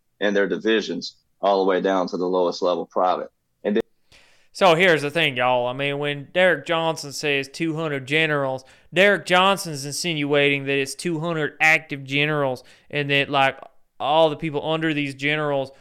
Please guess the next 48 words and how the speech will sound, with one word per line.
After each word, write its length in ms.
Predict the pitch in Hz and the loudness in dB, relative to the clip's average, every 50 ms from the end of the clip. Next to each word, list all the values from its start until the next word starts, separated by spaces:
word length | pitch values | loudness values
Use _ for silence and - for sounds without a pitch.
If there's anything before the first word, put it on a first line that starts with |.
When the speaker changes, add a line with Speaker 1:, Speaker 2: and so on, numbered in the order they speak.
| _ _ - | _ _ -4
Speaker 2:
are 120 | - 151 | 2 4
also 320 | 151 151 156 160 151 - 156 | 4 6 4 4 2 -2 -8
following 380 | 143 - 160 151 147 147 147 | -4 0 2 2 4 2 2
the 60 | 139 - | 0 -4
orders 380 | - 156 156 156 156 151 139 | -4 -2 0 0 0 -2 -4
of 40 | 131 | -6
these 160 | 143 139 135 | -6 -6 -8
generals. 480 | 123 - 147 147 151 151 147 139 127 - | -6 -4 -4 -2 -2 -2 -4 -4 -6 -6
So 80 | - | -8
it's 140 | 147 139 143 | -10 -8 -4
not 180 | 165 156 151 - | -2 -2 -2 -2
just 220 | 160 156 147 - | -2 -4 -4 -4
the 60 | 147 135 | -8 -10
two 180 | - 165 160 | -6 -4 -4
hundred 220 | 151 151 143 139 127 | -4 -4 -6 -6 -4
generals, 400 | 131 147 151 156 151 139 139 127 | -4 -2 -2 -2 -2 -2 -4 -4
but 140 | 135 123 - | -8 -8 -4
also 340 | - 151 156 151 156 147 | 0 0 0 0 -2 -8
the 80 | 135 131 | -12 -10
people 240 | - 151 139 135 - | -10 -10 -8 -8 -8
under 220 | - 147 147 139 135 | -6 -6 -6 -6 -4
them 260 | 135 147 151 156 151 | -2 0 0 0 -2
that 140 | 143 - - | -4 -8 -10
support 360 | - - _ - 147 143 - | -14 -14 _ -6 -6 -6 -6
Trump. 380 | - - 156 151 151 160 160 - - - - _ _ - | -6 -8 -4 -4 -4 -4 -6 -10 -20 -20 -20 _ _ 0
Well, 300 | 156 151 147 139 - - - _ _ | 2 4 4 2 0 -6 -20 _ _
here's 280 | - 180 180 160 127 | 0 0 2 2 0
the 60 | 139 | -6
thing, 260 | 127 - 165 156 151 143 | -8 -4 -2 -2 -2 2
guys. 400 | 135 139 135 135 135 131 127 - - _ _ _ | 4 6 6 6 6 4 0 -4 -20 _ _ _
This 240 | - 190 214 214 - | 4 4 4 4 4
is 100 | 185 143 | -2 -2
what 200 | 151 160 147 127 | 0 0 0 2
Derek 260 | 139 147 147 143 139 | 2 2 2 2 2
Johnson's 400 | 131 143 139 143 139 - 143 131 | 0 -2 -2 -2 -2 -6 -8 -2
actually 320 | 127 131 131 131 - - 139 | 0 0 0 0 -2 -8 -14
referring 460 | 120 113 - - 135 135 135 139 139 135 | -14 -14 -12 -8 -8 -6 -6 -6 -8 -10
to. 360 | - - 147 143 143 143 139 - - - _ _ - | -8 -6 -4 -4 -4 -4 -8 -10 -20 -20 _ _ -4
Uh, 300 | - 143 143 143 143 139 - - _ _ - | 0 2 4 4 2 2 -2 -12 _ _ -2
it's 240 | - 190 180 180 165 | 0 0 0 0 -4
a 40 | |
news 320 | 139 139 147 160 160 147 175 | -2 0 0 0 2 4 6
article. 720 | 170 165 165 170 165 - 175 175 170 170 170 165 165 - - | 6 6 6 6 2 0 0 2 2 4 4 2 2 0 -2
It's, 160 | 147 147 - | -6 -4 0
like, 180 | 160 147 147 | 0 -2 -2
a 40 | - | -2
story 500 | - - - 151 147 156 160 160 156 160 | -8 -4 -2 0 2 2 2 2 2 0
from 800 | 151 - - 151 143 139 139 135 135 135 131 131 131 123 117 - | -2 -4 -6 -4 -2 -2 -2 -2 -2 -2 -4 -4 -8 -10 -14 -18